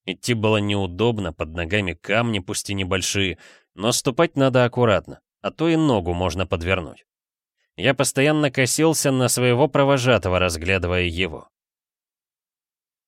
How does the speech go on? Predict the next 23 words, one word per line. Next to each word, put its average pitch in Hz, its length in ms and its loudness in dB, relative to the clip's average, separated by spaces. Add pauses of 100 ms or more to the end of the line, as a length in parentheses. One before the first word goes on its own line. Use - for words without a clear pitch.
(220)
«Ну 101 160 -2
чего 113 360 2
ты 98 120 -2
все 98 220 -2
смотришь?» 104 720 -2 (760)
не 101 160 -2
выдержал 92 500 -2
он. 69 180 -10 (1300)
«Простите, 170 500 2
но 165 140 4
вот 160 200 2
никак 160 320 0
не 160 100 2
пойму. 143 380 2 (520)
Вы 117 200 0
когда 180 360 2
обратитесь, 175 560 2
с - 40 -8
кем 185 240 2
будете? 101 400 -2 (220)
Волком 185 520 4
или 170 100 6
медведем?» 120 520 2